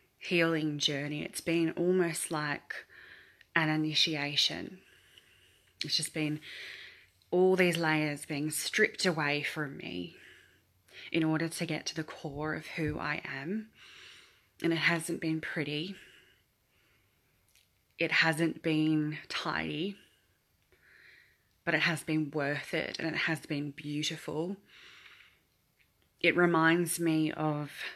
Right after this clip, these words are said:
the Tower card in the tarot deck, where it looks like destruction, and it, I mean, it is destruction. It's about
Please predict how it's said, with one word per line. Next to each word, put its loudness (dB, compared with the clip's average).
the 2
Tower 2
card 0
in -2
the 0
tarot -2
deck, -4
where 8
it 2
looks 0
like 2
destruction, 0
and 2
it, 2
I 2
mean, 4
it -6
is 4
destruction. 0
It's -6
about 4